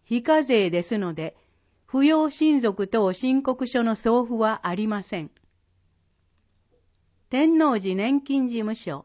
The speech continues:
零六六七七二七五三一、代表。平日八時三十分から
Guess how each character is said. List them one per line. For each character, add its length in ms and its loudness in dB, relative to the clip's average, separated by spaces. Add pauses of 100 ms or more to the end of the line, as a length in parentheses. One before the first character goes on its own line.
(960)
零 320 0
六 500 -4 (300)
六 380 0
七 340 -2
七 340 -4
二 280 -6 (680)
七 380 0
五 340 -2
三 420 -4
一、 460 -12 (480)
代 300 -2
表。 400 -6 (1200)
平 260 0
日 560 -4 (320)
八 340 -2
時 140 -2
三 300 0
十 160 -4
分 380 -8
か 160 -8
ら 200 -8